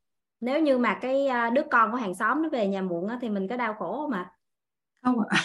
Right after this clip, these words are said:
Speaker 1: Mình, à, con hàng xóm về mấy giờ mình cũng đau, đau khổ đúng không ạ? Nhưng mà con mình về trễ, tại sao mình lại đau khổ?
Speaker 2: Vì, vì, vì mình lo lắng cho nó ạ.
Speaker 1: Không phải mình lo lắng đâu.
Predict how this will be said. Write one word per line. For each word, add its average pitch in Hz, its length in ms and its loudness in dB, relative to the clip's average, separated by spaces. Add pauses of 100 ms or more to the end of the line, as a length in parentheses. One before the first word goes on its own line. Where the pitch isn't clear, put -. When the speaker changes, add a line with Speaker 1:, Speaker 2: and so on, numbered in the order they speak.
(400)
Speaker 1:
Mình, 277 340 -2
à, 285 180 -2
con 294 200 6
hàng 262 160 -2
xóm 311 260 2
về 269 120 4
mấy 277 160 2
giờ 269 180 4
mình 233 140 -2
cũng 277 120 -2
đau, 285 120 0
đau 269 120 0
khổ 220 260 0
đúng 311 140 0
không 262 100 0
ạ? 214 80 -2
Nhưng 254 160 0
mà 233 220 -4
con 233 200 -2
mình 220 160 -2
về 202 200 0
trễ, 190 280 -2
tại 208 160 -2
sao 226 100 -4
mình 208 120 -6
lại 190 80 -2
đau 214 140 -4
khổ? 208 480 -6 (460)
Speaker 2:
Vì, 254 380 8
vì, 233 320 8
vì 254 140 8
mình 254 200 8
lo 302 160 6
lắng 294 240 2
cho 320 60 2
nó 254 180 2
ạ. 311 240 -2 (300)
Speaker 1:
Không 226 160 -2
phải 214 160 4
mình 269 160 0
lo 240 100 2
lắng 247 240 0
đâu. 247 500 0